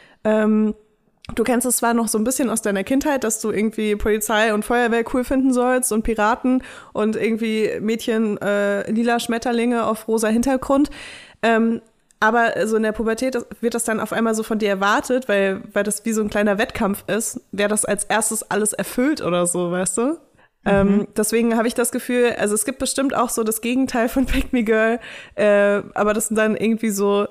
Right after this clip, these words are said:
Speaker 1: äh, pubertierende Jungs, die halt denken, es ist cool, ähm, äh, keine Ahnung, Müll durch die Gegend zu werfen oder, äh, anstrengend zu sein oder, äh, Frauen auf der Straße irgendwie blöd anzuquatschen. Weißt du, eher sowas halt.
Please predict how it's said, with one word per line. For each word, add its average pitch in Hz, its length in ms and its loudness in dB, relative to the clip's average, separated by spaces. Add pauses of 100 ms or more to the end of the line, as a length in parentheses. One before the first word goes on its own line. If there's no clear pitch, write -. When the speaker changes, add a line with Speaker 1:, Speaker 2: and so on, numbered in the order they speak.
Speaker 1:
äh, 202 180 0
pubertierende 220 720 2
Jungs, 233 400 2
die 226 240 0
halt 214 180 0
denken, 220 280 0
es 220 100 0
ist 220 220 -4 (120)
cool, 233 420 4
ähm, 208 500 0 (640)
äh, 202 260 2
keine 214 220 0
Ahnung, 185 220 2
Müll 240 200 4
durch 226 160 -2
die 208 140 -4
Gegend 202 260 -2
zu 208 160 -2
werfen 202 580 2
oder, 190 840 2
äh, - 60 -10 (100)
anstrengend 233 580 2
zu 226 120 0
sein 208 460 2
oder, 196 680 0
äh, 196 40 -2
Frauen 233 320 2
auf - 160 -2
der 220 140 -2
Straße 220 400 0
irgendwie 214 220 0
blöd 214 260 0
anzuquatschen. 220 840 0 (460)
Weißt 220 240 2
du, - 20 2
eher 214 300 2
sowas 202 500 0
halt. 190 320 -2